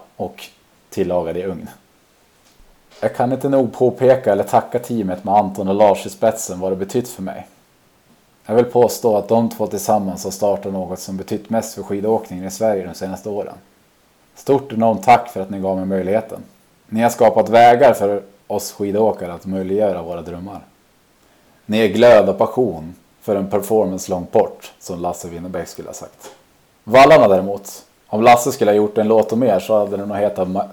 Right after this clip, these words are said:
Grafit och migrän. Även känd som Granit och morän. Fy fader så som ni sliter för oss.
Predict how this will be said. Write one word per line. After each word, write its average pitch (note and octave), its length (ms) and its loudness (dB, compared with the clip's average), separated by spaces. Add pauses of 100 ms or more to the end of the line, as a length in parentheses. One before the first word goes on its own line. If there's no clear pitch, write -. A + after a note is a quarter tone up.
Grafit G#2 560 0
och G2 80 0
migrän. F#2+ 440 2 (840)
Även F#2+ 300 0
känd G2 220 -2
som F#2 240 -6
Granit F#2+ 420 -2
och F#2+ 60 -4
morän. G2 360 0 (1300)
Fy B2 240 0
fader A2 400 6
så G#2 160 -4
som G2+ 160 -8
ni F#2+ 80 -6
sliter G2 360 -6
för F#2+ 120 -6
oss. - 280 -6